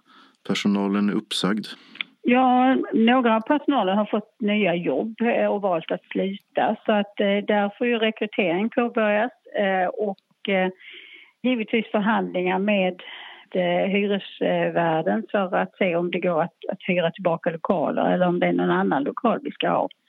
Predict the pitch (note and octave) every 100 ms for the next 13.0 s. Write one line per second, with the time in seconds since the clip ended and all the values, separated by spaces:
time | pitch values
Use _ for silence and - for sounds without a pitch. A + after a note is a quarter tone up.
0 | - - - _ - F#3 F#3 E3+ G3+ B3+
1 | G#3+ D4+ D4+ G#3+ - G#3+ G#3+ F3+ F3 -
2 | G3 E3+ E3 B3 C#4 A#3+ G3 G#3 A#3+ E3+
3 | - B3+ G#3 F#3+ F3+ F#3 - F#3+ - -
4 | F3+ - - F#3 - _ - _ _ -
5 | - - - - F#3+ - G3+ A#3 A3+ -
6 | G3 G#3 A3+ F3 A3 C4 D#4 A#3 F3 C#3+
7 | C3+ - G3+ F#3+ F3 G3+ F3+ F3+ F#3 F3
8 | F3 F3 F3+ F3+ C3+ F#3+ - E3+ E3+ E3+
9 | E3+ E3+ - G3+ - - - - _ -
10 | - D4+ - - - F#3 F3+ A3+ B3 -
11 | - G3 D#3+ D3 E3 _ - E3 F#3+ G#3
12 | - E3+ D#3+ - - - - - F#3+